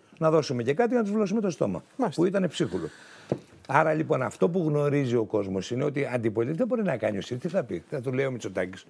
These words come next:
Speaker 1: «Μα τους δικούς του νόμους εφαρμόζω». Ξακόσιοι μνημονιακοί δεν άλλαξε κανέναν. Ούτε και πρόκειται να πάνε κόντρα με βάση τα λαϊκά συμφέροντα, γιατί είναι δεσμευμένοι. Άρα, όσοι νομίζουν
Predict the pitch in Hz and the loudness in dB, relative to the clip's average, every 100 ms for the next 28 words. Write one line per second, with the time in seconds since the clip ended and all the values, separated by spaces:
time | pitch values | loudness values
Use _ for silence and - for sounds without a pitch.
0 | - 202 175 185 190 185 214 202 131 113 | -4 -2 0 -2 -2 -2 -2 -2 -2 -6
1 | 95 87 71 - - - - - - - | -8 -8 -12 -16 -20 -20 -20 -20 -20 -14
2 | - - - - 147 131 175 151 127 127 | -14 -14 -16 0 2 4 4 2 -2 0
3 | 120 123 135 180 247 233 233 - 208 190 | 0 0 0 0 0 2 0 -2 -2 0
4 | 101 78 - - - - - - - 175 | -2 -6 -10 -20 -20 -6 -6 -6 -6 0
5 | 214 226 196 156 151 117 123 110 82 - | 2 4 4 4 4 4 0 0 -2 -6
6 | - - - - - 127 - 139 131 113 | -20 -20 -20 -16 0 2 4 2 2 0
7 | 127 127 113 110 107 104 104 - 104 95 | 2 4 4 2 2 0 0 0 0 0
8 | 92 95 - 202 262 233 226 226 214 185 | -2 -4 -2 -2 0 0 0 0 0 0
9 | 185 139 98 - _ _ _ _ _ - | -2 -2 -4 -6 _ _ _ _ _ -20
10 | - _ - 196 226 208 - _ - - | -18 _ 2 4 2 -2 -10 _ -20 -20
11 | _ _ _ _ _ _ _ _ _ _ | _ _ _ _ _ _ _ _ _ _
12 | _ 135 151 - 127 117 120 135 98 92 | _ 2 4 2 -4 -2 0 0 0 -2
13 | 80 | -6